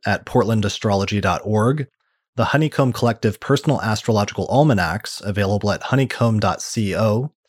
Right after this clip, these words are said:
and also the International Society for Astrological Research, which is hosting an online conference September twelfth through the thirteenth, twenty twenty. Find out more information at E S A R twenty twenty dot org,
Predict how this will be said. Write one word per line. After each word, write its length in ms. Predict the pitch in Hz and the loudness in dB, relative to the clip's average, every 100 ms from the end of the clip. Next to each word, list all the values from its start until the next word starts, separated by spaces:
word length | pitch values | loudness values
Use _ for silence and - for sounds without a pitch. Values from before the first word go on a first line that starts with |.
| _ _ _ | _ _ _
and 140 | 120 120 | -2 2
also 380 | 151 - 180 | 2 4 4
the 300 | 127 120 113 | 4 2 2
International 520 | - 135 151 123 - 117 | 2 2 4 2 0 -4
Society 520 | 117 - 107 110 107 | -4 0 0 0 -2
for 200 | - 101 | -2 0
Astrological 600 | 104 - 110 101 - 95 | 0 0 0 0 -2 0
Research, 600 | 143 156 - 87 90 - | 0 0 0 -2 -2 -4
which 160 | 104 | -4
is 120 | 107 - | -4 0
hosting 360 | 117 110 107 | -2 0 -2
an 80 | 101 | -2
online 440 | - 120 120 110 | 0 0 2 0
conference 540 | 101 117 113 127 135 - | 0 -2 0 0 -2 -2
September 440 | - - 107 98 | -6 -2 -2 -2
twelfth 340 | 95 - 107 - | -4 -2 -2 0
through 180 | 120 | -2
the 100 | 104 | -2
thirteenth, 600 | 101 110 - - 104 95 | -2 -2 -4 -2 -4 -4
twenty 280 | - 117 92 | -6 -4 -2
twenty. 420 | 92 110 107 151 - _ _ _ | -4 -2 -2 -4 -8 _ _ _
Find 160 | - 104 | -2 0
out 60 | 90 | 0
more 120 | 104 | -2
information 540 | 92 107 98 92 - | -2 -2 -2 -2 -4
at 120 | 92 | -4
E 120 | 113 123 | 0 -2
S 160 | - | 0
A 40 | 110 | 0
R 140 | 104 | 0
twenty 320 | - 120 110 | 0 0 0
twenty 300 | 95 110 101 | -2 -2 -2
dot 240 | 92 87 - | 0 -2 0
org, 420 | 107 107 139 139 | 0 2 0 -2